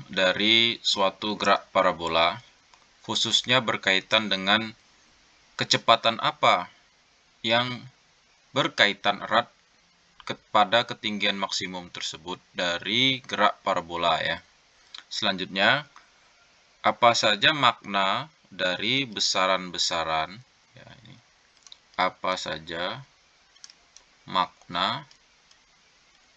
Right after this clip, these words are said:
dari simbol, ya.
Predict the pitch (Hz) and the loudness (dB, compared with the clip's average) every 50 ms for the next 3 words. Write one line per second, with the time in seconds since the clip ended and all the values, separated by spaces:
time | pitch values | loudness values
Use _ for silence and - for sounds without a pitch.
0 | _ _ _ _ - _ 92 92 98 92 90 87 90 101 117 123 131 143 135 - | _ _ _ _ -20 _ -6 -4 -2 0 0 -2 -2 -4 -4 -4 -6 -10 -16 -20
1 | _ _ _ _ _ _ _ _ - - _ _ _ _ - _ _ _ _ _ | _ _ _ _ _ _ _ _ -20 -20 _ _ _ _ -20 _ _ _ _ _
2 | _ _ _ _ _ _ _ _ _ _ - - - - - 123 117 113 107 104 | _ _ _ _ _ _ _ _ _ _ -10 -6 -4 -2 -2 -2 -2 -2 -2 2
3 | 107 104 90 80 80 80 82 - | 2 2 2 2 -2 -8 -12 -14